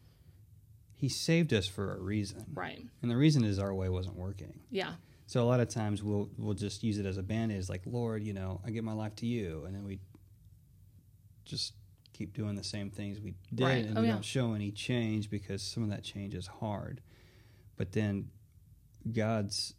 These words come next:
Speaker 1: al-, always got his hands out ready to give us grace to make those changes.
Speaker 2: Yeah.
Speaker 1: But we've gotta want that too.
Speaker 2: Right.
Speaker 1: And I think that, like, this, this story of David is him actually, he is trying to bridge that gap for Israel.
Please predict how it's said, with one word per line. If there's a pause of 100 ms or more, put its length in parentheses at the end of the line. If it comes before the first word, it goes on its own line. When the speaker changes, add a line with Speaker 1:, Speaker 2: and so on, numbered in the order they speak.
Speaker 1:
al-,
always
got
his
hands
out
ready
to
give
us
grace
to
make
those
changes.
Speaker 2:
Yeah. (420)
Speaker 1:
But
we've
gotta
want
that
too. (160)
Speaker 2:
Right.
Speaker 1:
And
I
think
that,
like, (180)
this,
this
story
of
David (460)
is
him
actually,
he
is
trying
to
bridge
that
gap
for (180)
Israel.